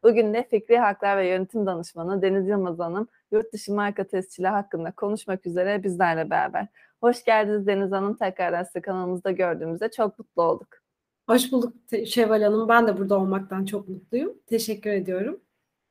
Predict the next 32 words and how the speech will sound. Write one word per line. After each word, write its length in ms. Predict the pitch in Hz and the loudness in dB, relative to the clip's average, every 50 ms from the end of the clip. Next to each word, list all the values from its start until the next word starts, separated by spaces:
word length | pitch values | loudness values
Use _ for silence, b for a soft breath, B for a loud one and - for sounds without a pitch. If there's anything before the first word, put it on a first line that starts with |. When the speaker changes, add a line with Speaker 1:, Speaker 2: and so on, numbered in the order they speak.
| _ _ _ _ _ _ _ _ _ _ _ _ _ _ _ _ _ - | _ _ _ _ _ _ _ _ _ _ _ _ _ _ _ _ _ -4
Speaker 1:
Ben, 180 | - 196 190 - | 0 0 0 2
biz 200 | - 196 233 - | 2 -2 -4 -2
teşekkür 420 | - 220 202 - 196 180 - - 160 | -4 -6 -4 -4 -6 -6 -6 -6 -6
ederiz 340 | 160 - - - 175 175 180 170 - | -6 -6 -6 -6 -6 -6 -6 -6 -4
asıl. 360 | - 196 196 - - - 302 - B B B B B B B B - - | -4 -6 -6 -8 -12 -12 -12 -12 B B B B B B B B -2 0
Ee, 320 | 190 196 196 196 196 190 - - | 2 2 2 2 0 0 -2 -2
bildiğiniz 480 | - 208 208 214 214 233 240 247 240 - | 0 0 2 4 4 4 2 2 0 0
gibi 140 | - 226 233 | 2 4 4
yurt 220 | 233 233 233 - | 4 4 2 -2
dışı 200 | - - - - | -10 -10 -4 -2
marka 440 | 214 214 214 220 226 233 - 247 247 | 0 2 2 2 0 0 -2 -6 -4
tescili, 580 | - 233 190 196 196 - - 185 175 190 202 208 | -2 -2 -2 -2 -4 -6 -6 -4 -2 0 2 2
normal 340 | 196 190 196 196 202 202 | 2 2 2 2 0 0
marka 360 | 202 196 196 196 196 - - 196 | 0 0 0 0 -2 -4 -6 -8
tescili, 420 | - 185 170 170 - - - 170 | -6 -6 -6 -6 -6 -6 -6 -4
yani 120 | 170 170 | -2 -2
yurt 180 | 185 190 190 - | -2 -4 -4 -6
içi 120 | - - - | -12 -16 -10
marka 380 | 190 185 185 190 185 - 190 185 | -8 -6 -6 -6 -8 -8 -10 -8
tescili 480 | - 190 185 - - - 175 208 233 | -8 -8 -8 -10 -12 -14 -14 -12 -10
kadar 440 | - - 196 180 165 170 170 170 170 | -6 -2 -2 0 2 2 2 2 2
da 80 | 208 190 | 0 0
önemli 460 | 190 185 180 180 180 180 190 196 196 | 0 0 -2 0 0 0 0 0 0
bir 80 | 208 202 | -2 -2
konu 260 | - 226 214 226 226 | -4 -4 -2 0 0
ve 60 | 233 | 2
herkesin 480 | 247 233 226 220 220 214 202 202 202 233 | 2 2 2 2 2 2 2 2 2 2
de 60 | 240 | 2
merak 500 | 226 208 202 196 208 214 214 233 - - | 2 2 0 0 0 0 0 -2 -4 -6
ettiği 380 | 180 175 _ - 185 180 170 | -6 -6 _ -2 0 0 0
bir 60 | 175 - | -2 -6
konu. 380 | - - 170 165 170 214 240 | -10 -10 -8 -8 -8 -8 -10